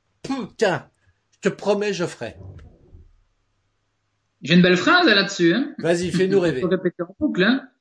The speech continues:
Speaker 2: Fait est mieux que parfait, quoi. <laughs>
Speaker 1: Effectivement, tu l'as dit, cette phrase, dans une de tes vidéos. <laughs>
Speaker 2: Ouais, bah, c'est, c'est mon état d'esprit total, que ce soit dans la communication,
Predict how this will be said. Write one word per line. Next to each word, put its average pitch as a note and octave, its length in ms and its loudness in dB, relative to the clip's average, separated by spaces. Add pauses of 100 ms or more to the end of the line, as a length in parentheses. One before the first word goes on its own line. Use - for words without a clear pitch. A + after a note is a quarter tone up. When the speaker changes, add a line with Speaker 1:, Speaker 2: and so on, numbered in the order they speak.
(360)
Speaker 2:
Fait A#3+ 500 -2
est E3+ 40 4
mieux G#3 280 2
que E3 100 -4
parfait, G#3 800 -2
quoi. D3 320 -8 (280)
<laughs> - 280 -10
Speaker 1:
Effectivement, G#3+ 800 -2
tu G3+ 140 -6
l'as F#3+ 240 4
dit, G#3+ 320 -6
cette - 240 -4
phrase, G3+ 260 0
dans E3+ 100 0
une F3+ 200 -4
de E3+ 100 -6
tes F3 180 -4
vidéos. F3 560 -2 (240)
<laughs> - 160 -20 (1300)
Speaker 2:
Ouais, F3 360 2
bah, E3+ 80 0
c'est, E3 280 0
c'est E3+ 100 -2
mon F3 220 -2
état F3 180 -2
d'esprit E3+ 380 -4
total, A3 340 -2
que - 80 -6
ce E3 140 -8
soit F#3+ 100 -2
dans E3+ 100 2
la D#3 100 2
communication, F3+ 800 -2